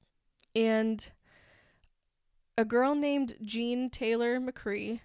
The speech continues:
had helped arrange for a meeting for Danny and her parents about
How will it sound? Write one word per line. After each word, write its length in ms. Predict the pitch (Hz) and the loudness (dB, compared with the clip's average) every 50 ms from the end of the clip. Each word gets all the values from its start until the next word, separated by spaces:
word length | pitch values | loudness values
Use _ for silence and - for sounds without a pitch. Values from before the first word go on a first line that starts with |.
| _ _ | _ _
had 160 | - - 233 | -8 -6 -6
helped 320 | 226 226 233 214 214 - - | -2 -2 -2 -2 -2 -2 -4
arrange 680 | - 220 214 214 214 208 208 214 214 208 208 233 - | -4 -2 -2 -2 -2 -2 -2 -4 -4 -6 -8 -8 -10
for 260 | - - - 220 214 - | -12 -6 -4 -2 -2 -2
a 100 | - 226 | -2 -2
meeting 500 | 220 220 214 208 208 202 196 196 202 220 | -2 -2 -2 0 -2 -2 -2 -4 -6 -6
for 200 | - - 214 208 | -6 -4 -4 -2
Danny 340 | 208 214 220 214 214 214 202 | -2 -2 -2 -2 -2 -2 -4
and 100 | 202 226 | -4 -4
her 100 | 226 208 | -4 -6
parents 480 | - - 240 202 196 196 196 214 - - | -4 -4 -4 -2 -2 -2 -4 -4 -6 -8
about 500 | - 202 208 190 185 190 185 180 170 - | -6 -2 0 2 2 2 2 0 -2 -6